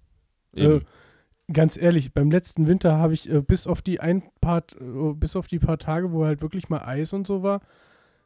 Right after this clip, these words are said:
Speaker 2: echt überlegt, lohnt es sich überhaupt Winterreifen zu fahren?
Speaker 1: Mm, nee, äh, die meiste Zeit nicht. Das ist es ja, ne?
Speaker 2: Und, und
Speaker 1: Also
Speaker 2: das Problem ist, ich stehe dieses Jahr vor der,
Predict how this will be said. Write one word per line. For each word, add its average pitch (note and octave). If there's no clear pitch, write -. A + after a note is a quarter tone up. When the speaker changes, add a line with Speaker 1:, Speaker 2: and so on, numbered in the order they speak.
Speaker 2:
echt -
überlegt, C#3+
lohnt C3
es G#3+
sich -
überhaupt D#3+
Winterreifen C3
zu -
fahren? -
Speaker 1:
Mm, C#3+
nee, A#2+
äh, G#2+
die G#2
meiste C3+
Zeit C#3
nicht. G#2
Das G#2
ist C3
es F2+
ja, D#2
ne? E2+
Speaker 2:
Und, E3+
und F3+
Speaker 1:
Also F3+
Speaker 2:
das A2
Problem F#3+
ist, A3+
ich -
stehe G3+
dieses G3
Jahr F#3
vor F#3
der, F3